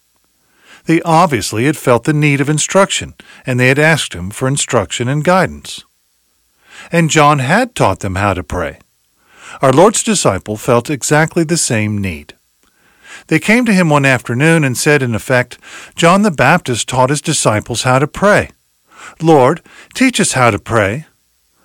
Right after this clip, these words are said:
Undoubtedly, the desire arose in their hearts because they were conscious of this kind of natural, instinctive,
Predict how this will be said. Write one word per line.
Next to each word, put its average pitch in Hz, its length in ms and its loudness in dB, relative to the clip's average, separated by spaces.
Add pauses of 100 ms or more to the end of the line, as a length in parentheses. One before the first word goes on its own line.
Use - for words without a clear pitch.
(640)
Undoubtedly, 180 640 2
the 123 140 -2
desire 135 520 2
arose 147 440 2
in 214 80 0
their 143 160 2
hearts 92 440 -6
because 131 380 -4
they 151 100 2
were 147 160 2
conscious 208 640 -2
of 104 120 -6
this 107 200 -6
kind 147 400 -4
of 110 120 -8
natural, 127 640 -2
instinctive, 131 840 -6